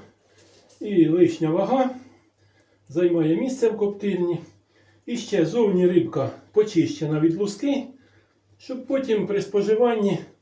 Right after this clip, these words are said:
ця луска ніде не чіплялася, не заважала. Також обрізані пера, обрізаний хвіст. Це все не потрібне при копченні. Ну, ви, мабуть, бачили, що одна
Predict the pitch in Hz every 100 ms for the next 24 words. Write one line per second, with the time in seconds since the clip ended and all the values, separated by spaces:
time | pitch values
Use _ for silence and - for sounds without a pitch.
0 | _ _ _ - 190 180 - 214 196 165
1 | 175 170 165 175 233 233 202 - 175 165
2 | 165 165 165 226 220 196 - - _ _
3 | _ _ _ _ _ _ _ _ _ _
4 | _ _ _ _ _ _ _ _ - 120
5 | 208 180 202 196 185 170 160 147 - -
6 | - _ 220 262 233 185 - - _ _
7 | - _ _ _ 170 180 175 180 185 180
8 | 240 262 - - - _ - 254 220 208
9 | 196 185 202 165 170 233 277 240 233 226
10 | - _ _ _ _ 220 220 226 214 -
11 | 208 196 170 - _ _ _ _ _ _
12 | _ _ 226 240 214 214 214 214 330 330
13 | 220 214 - 214 208 208 214